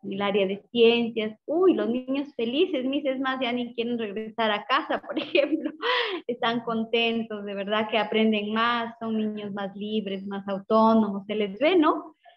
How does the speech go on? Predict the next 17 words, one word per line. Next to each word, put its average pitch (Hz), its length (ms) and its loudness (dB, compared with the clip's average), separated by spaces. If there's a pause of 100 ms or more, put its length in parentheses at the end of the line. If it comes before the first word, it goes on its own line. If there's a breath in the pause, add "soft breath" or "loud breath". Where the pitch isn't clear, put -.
(480 soft breath)
Se 226 80 2
ve 226 100 6
los 269 200 6
resultados, 208 920 -2
eso 226 160 -6
es 226 80 -12
lo 226 100 -2
que 220 120 -2
me 208 100 -2
ha 208 40 2
pasado 208 440 2
a 208 40 4
mí 202 160 6 (420)
con, 185 380 -4
con 190 180 -4
los 180 120 -2
niños. 170 360 -6